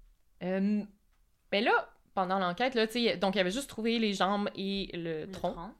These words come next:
Speaker 1: Fait que là, il y avait pas la tête et les bras. Là, à un moment donné, euh, Marcel, il mangeait dans un, dans un resto,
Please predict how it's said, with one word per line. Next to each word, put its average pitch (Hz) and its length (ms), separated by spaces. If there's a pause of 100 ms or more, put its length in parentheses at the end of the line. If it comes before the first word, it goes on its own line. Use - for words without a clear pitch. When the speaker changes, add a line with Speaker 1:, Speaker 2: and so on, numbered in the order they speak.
(140)
Speaker 1:
Fait - 80
que - 80
là, 247 60
il 240 40
y 185 60
avait 156 160
pas 240 160
la 165 160
tête 175 260
et 160 60
les 143 80
bras. - 280 (560)
Là, 226 280
à 196 80
un 202 40
moment 185 160
donné, 214 280
euh, 175 240
Marcel, 180 300
il 202 60
mangeait 180 220
dans 180 220
un, 160 300
dans 170 240
un 170 60
resto, 170 440